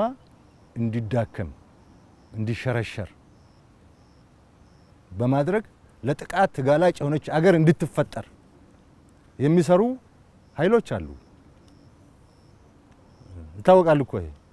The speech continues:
ኃይሎች አሉ። ኢትዮጵያውያን ሆነው ደግሞ ሰራዊቱ ላይ ዘመቻ የከፈቱ ሰዎች ተልእኮ ተቀብለው ነው። የኢትዮጵያ ሰራዊት አሁን ያለው ጠንካራ ሰራዊት ነው። ጠንካራ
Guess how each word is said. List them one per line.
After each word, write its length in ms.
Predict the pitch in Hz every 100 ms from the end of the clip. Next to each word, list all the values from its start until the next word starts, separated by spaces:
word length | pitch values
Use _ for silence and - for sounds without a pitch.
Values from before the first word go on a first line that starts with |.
| - _ - _ _
ኃይሎች 320 | 120 131 139 -
አሉ። 140 | 82 73 _ _ - - - _ - - - - - - -
ኢትዮጵያውያን 580 | - 180 165 202 202 226
ሆነው 220 | 190 175 185
ደግሞ 240 | 170 185 247 277 285 - - -
ሰራዊቱ 320 | 139 147 156 175
ላይ 140 | 165
ዘመቻ 260 | 143 151 147
የከፈቱ 380 | 151 151 - 156 170
ሰዎች 360 | 190 214 247 - - - - -
ተልእኮ 340 | 143 160 160 160
ተቀብለው 500 | 147 135 127 117 101 85
ነው። 120 | 73 - - - - - - - - - - - - - -
የኢትዮጵያ 440 | 123 147 180 190 185 170 156 139
ሰራዊት 360 | 151 165 190
አሁን 220 | - 156 180
ያለው 340 | 160 165 226 269 - - - - - - - - - - -
ጠንካራ 320 | 110 127 123
ሰራዊት 300 | 107 98 87
ነው። 80 | - _ - - _ _ _ - - - - _ - _ _ _ _ _ _ -
ጠንካራ 400 | 131 135 165